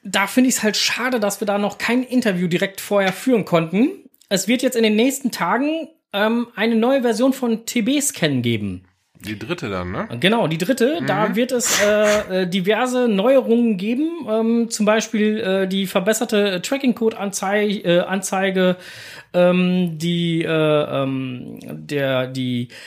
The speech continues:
Speaker 1: O-C-A-Engine ist, äh, ähm, deutlich verbessert worden. Also, dass da, äh, also noch genaueres Erkennen von den einzelnen, äh, Tracking-Codes. Ähm, auf jeden Fall hat da der liebe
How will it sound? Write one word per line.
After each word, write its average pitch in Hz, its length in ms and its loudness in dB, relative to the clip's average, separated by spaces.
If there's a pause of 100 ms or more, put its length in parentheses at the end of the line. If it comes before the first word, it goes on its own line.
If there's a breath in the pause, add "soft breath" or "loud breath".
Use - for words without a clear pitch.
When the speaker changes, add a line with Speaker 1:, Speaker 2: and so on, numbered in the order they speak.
(240 loud breath)
Speaker 1:
O-C-A-Engine 226 1160 2
ist, 208 320 -4
äh, 190 420 0
ähm, 190 440 -2 (1120)
deutlich 180 460 2
verbessert 185 420 -2
worden. 175 440 2
Also, 151 200 -4
dass 151 220 2
da, 143 260 0
äh, 143 440 -4
also 151 260 -6
noch 160 280 -4
genaueres 170 580 2
Erkennen 220 580 2
von - 160 -2
den 196 120 -2
einzelnen, 175 540 -2
äh, 160 100 -6
Tracking-Codes. 180 760 -2 (560 loud breath)
Ähm, 165 520 2 (1400)
auf 151 180 -2
jeden 170 180 2
Fall 160 300 2
hat 156 200 0
da 147 340 0
der 139 320 2
liebe 156 640 2